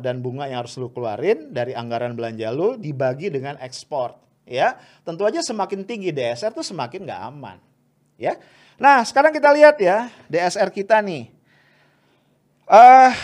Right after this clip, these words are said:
di bulan Mei dua ribu dua puluh satu, ya, ini angka terbaru itu di ang-, di kisaran dua puluh tiga koma lima persen.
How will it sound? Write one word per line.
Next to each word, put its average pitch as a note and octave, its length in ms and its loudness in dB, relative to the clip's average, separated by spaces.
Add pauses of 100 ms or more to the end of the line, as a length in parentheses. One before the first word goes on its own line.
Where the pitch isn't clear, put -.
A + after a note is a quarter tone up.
(100)
di G#3+ 240 -2
bulan A3 560 4
Mei D#4 240 4
dua A3+ 240 6
ribu G3 160 0
dua E3+ 320 4
puluh D#3 160 -4
satu, E3+ 800 -8
ya, A#2+ 240 -8
ini F#3 80 -8
angka D#3+ 320 2
terbaru D3+ 480 0
itu F3 240 -8
di F#3 160 -4
ang-, D#3 240 -6
di D#3 80 -6
kisaran F3+ 560 0
dua F3 160 4
puluh F3 160 -2
tiga F#3 400 2
koma F3+ 400 -4
lima D3+ 320 -6
persen. - 560 -10